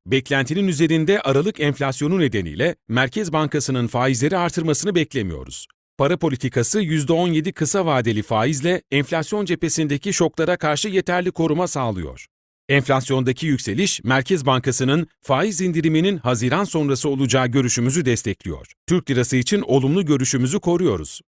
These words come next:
Küresel risk iştahındaki bozulmaya paralel, Borsa İstanbul'un yüzde bire yakın kayıpla açılmasını bekliyoruz. Borsa İstanbul için destek olarak bin dört yüz yetmiş, direnç olarak bin beş yüz seviyesi öne çıkıyor.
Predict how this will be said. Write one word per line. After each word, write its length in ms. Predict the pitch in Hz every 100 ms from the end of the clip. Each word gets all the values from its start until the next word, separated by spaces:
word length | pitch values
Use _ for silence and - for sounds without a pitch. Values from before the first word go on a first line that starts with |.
| _
Küresel 460 | 135 139 135 143 131
risk 300 | 165 - 135
iştahındaki 640 | - 131 127 123 123 185
bozulmaya 500 | 139 131 135 127 123
paralel, 420 | 110 82 80 151 - _
Borsa 280 | 123 151 156
İstanbul'un 600 | 151 - 190 160 151 180 - -
yüzde 340 | 139 123 127
bire 160 | 120 175
yakın 320 | 175 156 208
kayıpla 400 | - 190 208 196
açılmasını 600 | 175 185 175 160 156 147
bekliyoruz. 640 | 104 - 92 80 65 - - _ _ _
Borsa 280 | 104 120 -
İstanbul 440 | 120 - 127 110 104
için 300 | - 185 147
destek 340 | 131 151 -
olarak 380 | 131 120 110 -
bin 140 | 110
dört 220 | 107 101
yüz 140 | 107 85
yetmiş, 420 | 82 - 170 - - 101
direnç 320 | 131 151 135
olarak 400 | 113 113 160 - 120
bin 200 | 143 156
beş 180 | 214
yüz 120 | 196 170
seviyesi 480 | 165 147 139 -
öne 200 | 143 135
çıkıyor. 480 | 120 101 - 78 -